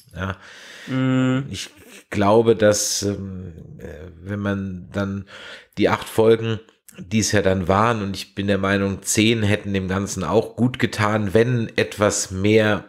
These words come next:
Speaker 1: passiert wäre, was auch irgendwo hinführt, ja. Es war am Ende
Speaker 2: Ja.
Speaker 1: doch sehr viel, Leute gehen von A nach B, <laughs> ja, äh, äh,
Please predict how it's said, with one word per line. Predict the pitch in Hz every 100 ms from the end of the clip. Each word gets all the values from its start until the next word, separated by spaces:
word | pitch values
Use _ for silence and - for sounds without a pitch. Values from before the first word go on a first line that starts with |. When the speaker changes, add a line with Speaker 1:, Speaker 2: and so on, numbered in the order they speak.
| -
Speaker 1:
passiert | 98 - - 120 120 - 82
wäre, | 107 110 101 101 87
was | 98 - -
auch | 101 98 -
irgendwo | 107 107 92
hinführt, | 92 139 143 - - 123 147 180 -
ja. | 104 123 - - - - -
Es | - 107
war | 107
am | 101
Ende | 107
Speaker 2:
Ja. | 123
Speaker 1:
doch | 104 123 - -
sehr | 95 104 127
viel, | 127 123 120
Leute | 113 113 120 117
gehen | 92 113 113
von | - 101
A | 95 110
nach | 104 -
B, | 107 113 139 139 98 107 110 - -
<laughs> | - 127 - - -
ja, | 113 - - - 127 - - -
äh, | 98 117 117 90 113
äh, | 104